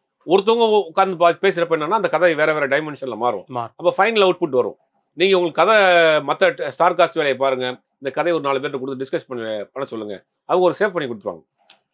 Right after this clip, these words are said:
Speaker 1: லாஜிக் இல்லாம, ஓட்டை இல்லாம பண்ணி கொடுத்துருவாங்க. அது உங்களுக்கு பார்க்கறதுக்கு விறுவிறுப்பா போகும். அதுவும் பண்ண மாட்டேன், எல்லாமே நான் தான் பண்ணுவேன் அப்படின்ட்டு முழுக்க முழுக்க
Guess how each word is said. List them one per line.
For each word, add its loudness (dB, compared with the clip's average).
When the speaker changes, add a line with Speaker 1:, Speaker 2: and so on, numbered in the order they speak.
Speaker 1:
லாஜிக் 2
இல்லாம, 0
ஓட்டை 0
இல்லாம 0
பண்ணி -8
கொடுத்துருவாங்க. -6
அது 0
உங்களுக்கு 0
பார்க்கறதுக்கு 0
விறுவிறுப்பா -4
போகும். -8
அதுவும் -4
பண்ண -6
மாட்டேன், -6
எல்லாமே 0
நான் -2
தான் -6
பண்ணுவேன் -10
அப்படின்ட்டு -6
முழுக்க -6
முழுக்க -2